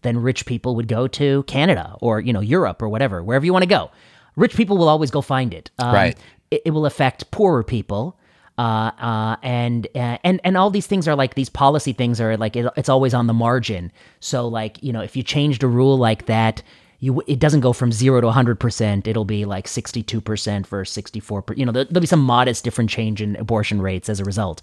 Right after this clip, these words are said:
Speaker 2: Right.
Speaker 1: Um, but, you know, those have spillover effects on, um, I mean, I'm just talking about as a, sort of just as a policy matter.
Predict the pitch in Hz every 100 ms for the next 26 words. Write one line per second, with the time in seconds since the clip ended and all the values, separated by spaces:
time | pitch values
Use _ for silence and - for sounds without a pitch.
0 | - 104 90 107 110 110 104 - - -
1 | _ _ - 208 208 156 160 190 - 175
2 | 214 190 104 - 107 - 110 107 107 -
3 | _ _ - 117 104 98 92 _ 139 131
4 | 127 123 147 131 117 101 107 123 127 120
5 | - 123 127 - 110 110 104 80